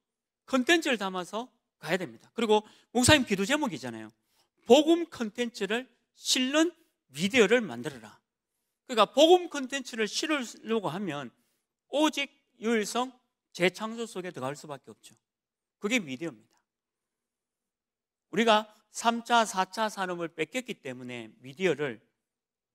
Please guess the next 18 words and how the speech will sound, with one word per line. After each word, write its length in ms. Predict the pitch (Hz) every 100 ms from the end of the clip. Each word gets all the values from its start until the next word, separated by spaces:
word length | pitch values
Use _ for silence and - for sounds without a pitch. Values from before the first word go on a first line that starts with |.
| _ _ _
이거를 480 | 147 208 202 202 _
찾아와야 460 | - 233 240 156 120
되는 200 | 110 _
거예요. 140 | _ _ _ _ _ _ _ _ _ _ _ _ - - - -
예, 60 | 165
너무 240 | 170 277
중요한 340 | 247 226 208 151
부분이죠. 540 | 143 135 113 113 135 _ _ _
그리고 500 | 302 285 160 123 - _ -
이 180 | 233
미디어 400 | 175 175 240 294
전도는 580 | 233 208 190 160 175 110 _ _ _ _ _ _ _ _ _ _ _ _ -
오직 540 | 254 277 254 247 _ _ _ _
유일성 680 | 185 254 233 - 220 226 - -
재창조를 1300 | 175 208 - 240 240 233 247 240 240 233 214 220
가지고 340 | 208 143 196 175
있는 220 | 175 156
제자, 520 | - 147 156 160 120